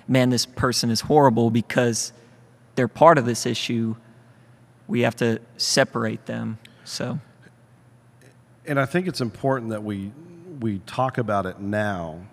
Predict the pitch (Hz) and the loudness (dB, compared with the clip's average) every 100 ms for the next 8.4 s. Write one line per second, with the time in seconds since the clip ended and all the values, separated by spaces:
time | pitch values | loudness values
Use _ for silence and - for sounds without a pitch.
0 | - 135 113 113 120 110 117 - 180 185 | -6 -2 0 0 0 -2 -4 -4 -6 -4
1 | 151 127 113 107 104 - - - - - | -6 -4 -6 -6 -10 -20 -20 -20 -18 -4
2 | 120 107 104 - 120 110 104 - 143 135 | -2 -2 -4 -8 -4 -4 -4 -2 0 2
3 | 131 120 117 104 107 107 120 123 120 110 | 0 0 -2 -4 -8 -6 -2 0 0 -4
4 | 101 104 98 - 135 131 98 95 95 110 | -6 -8 -8 -4 -2 -2 -6 -8 -4 -2
5 | 117 139 139 113 104 113 104 107 - 104 | -2 -2 -2 -2 -4 -6 -6 -10 -8 -6
6 | 87 78 69 - - 196 - - - 135 | -6 -10 -14 -20 -6 -4 -4 -8 -6 0
7 | 139 165 185 143 123 104 - 160 - - | 4 4 2 2 0 -2 -4 -4 -4 -8
8 | 98 73 - - | -8 -10 -18 -20